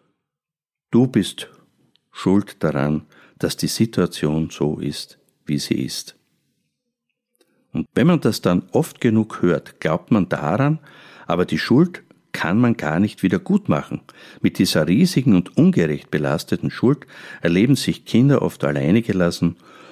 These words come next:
und sie versuchen, so gut wie möglich einen Umgang damit zu finden. Und so treibt das kindliche Schuldgefühl auch uns Erwachsene an, es anderen recht zu machen, für Harmonie zu sorgen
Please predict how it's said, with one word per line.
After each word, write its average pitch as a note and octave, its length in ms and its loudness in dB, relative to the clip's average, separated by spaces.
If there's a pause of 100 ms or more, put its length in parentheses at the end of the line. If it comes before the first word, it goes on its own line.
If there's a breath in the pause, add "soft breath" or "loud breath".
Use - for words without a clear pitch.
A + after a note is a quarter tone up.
(140 loud breath)
und - 140 2
sie - 120 2
versuchen, G2+ 560 0
so - 160 -2
gut C3+ 340 0
wie G2+ 80 2
möglich D#2 580 -2
einen D#2 260 -2
Umgang F2 540 -2
damit - 460 -6 (420 soft breath)
zu - 120 -2
finden. C#2 460 -4 (1040 soft breath)
Und F2 120 0
so F3+ 200 2
treibt C#3+ 480 -2
das - 240 -6
kindliche C#3 640 2
Schuldgefühl C#3 1080 -2 (100)
auch F2 300 0
uns C3 300 0
Erwachsene C#2+ 760 -4
an, B2+ 280 -2 (400 loud breath)
es - 180 -4
anderen F2+ 640 2
recht E2+ 300 -2
zu - 100 -4
machen, C2+ 460 -6 (760)
für D2 220 -6
Harmonie C#2+ 420 0
zu - 160 -4
sorgen E2+ 460 0